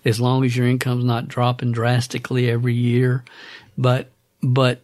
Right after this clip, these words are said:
see, I know if that, if I've just described you, it's hard for you to go into the marketplace with conviction and passion and share your opportunity with people because you know it's not what it once was.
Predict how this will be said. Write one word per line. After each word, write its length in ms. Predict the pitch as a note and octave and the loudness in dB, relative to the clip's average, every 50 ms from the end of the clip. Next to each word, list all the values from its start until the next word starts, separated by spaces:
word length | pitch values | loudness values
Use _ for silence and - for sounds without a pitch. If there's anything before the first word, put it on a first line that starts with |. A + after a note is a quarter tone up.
| _ _ | _ _
see, 300 | - - - - D3 C#3+ | -4 -2 0 2 2 2
I 200 | C3+ A#2+ C3 C#3 | 2 2 2 2
know 440 | C#3+ C#3+ C3+ C3 C3+ C3+ C3 C3 C3 | 4 4 4 4 4 4 4 4 2
if 140 | B2+ A2+ - | 2 0 0
that, 220 | - B2 B2 - | -2 -2 -2 -4
if 120 | - A#2+ B2+ | -4 -2 0
I've 100 | A#2 B2 | 0 0
just 220 | B2 C3 B2 - | 0 0 -2 -2
described 600 | - A#2 - - - C3+ A#2+ B2 B2 B2 B2+ B2 | -4 -4 -4 -2 0 2 2 2 2 0 0 0
you, 220 | - C3+ C3 C3 B2+ | 0 2 2 4 2
it's 140 | A#2+ B2 | 2 0
hard 320 | - - B2+ C3 C3+ B2+ B2+ | 0 0 2 2 2 0 -2
for 80 | C3+ | -2
you 100 | C3 B2 A#2 | 0 0 0
to 60 | A#2 | 0
go 280 | A#2 B2 B2+ B2 A#2+ B2 | 0 0 0 2 2 2
into 200 | B2 A#2+ - - | 2 0 0 -2
the 80 | B2 A#2 | -2 -2
marketplace 800 | G#2+ A#2 B2 B2+ B2+ B2 B2+ A#2+ - - - A#2 A2+ A2+ - | 0 2 2 0 0 0 -4 -8 -6 -6 -6 -4 -4 -4 -6
with 160 | - A#2+ A2+ | -6 -8 -6
conviction 560 | - C3 B2 A2 A#2+ B2 B2 B2 - - A#2+ A2+ | -4 -2 -2 0 0 0 0 0 -2 -4 -4 -4
and 160 | A2 G#2+ - | -4 -6 -6
passion 720 | - - C#3 C3+ C3+ C#3 C3+ - - A2+ G#2 G#2 G#2+ - _ _ - - - - - - - _ - - - _ _ _ _ _ _ | -4 -2 -2 0 0 -2 -2 -4 -6 -6 -8 -8 -12 -14 _ _ -20 -20 -20 -20 -20 -20 -20 _ -20 -20 -20 _ _ _ _ _ _
and 380 | - C3 B2 B2 A#2+ A#2 A#2+ B2 | -4 -2 0 0 0 0 -2 -2
share 260 | - - - C#3 C3 | -2 -2 0 0 0
your 220 | B2+ A#2+ A#2 A#2 A#2+ | 2 2 2 2 2
opportunity 800 | A#2+ A#2+ - B2+ A#2 - A#2+ A#2+ A#2 A#2+ A#2+ A#2 A2+ A#2 A2+ A#2 | 0 0 -2 -4 -4 -2 -2 0 0 0 -2 -2 -2 -4 -6 -6
with 220 | A2+ A2+ A2+ - | -6 -6 -8 -6
people 480 | - - D3+ D3+ D3 B2+ B2+ A#2+ A2+ A2+ | -4 0 0 2 0 0 -2 -4 -4 -2
because 400 | B2 A2+ G#2+ - B2 B2 A#2+ A2+ | -2 -4 -2 0 0 0 2 2
you 80 | A#2+ A#2+ | 4 4
know 180 | A#2+ A#2 A#2+ | 4 4 2
it's 140 | A#2 G#2 A2+ | 0 -2 0
not 260 | B2+ B2 A2+ A2+ - | 0 0 -2 -2 -2
what 160 | B2 A#2+ A2+ | -2 -2 -2
it 80 | A2+ G#2+ | -2 -2
once 320 | G2+ G#2 G#2 A#2 B2+ - | -2 -2 -4 -4 -4 -2
was. 560 | C3 C3 B2+ B2 B2 G#2+ G#2 - - - - | 0 2 2 4 4 2 0 -2 -2 -2 -2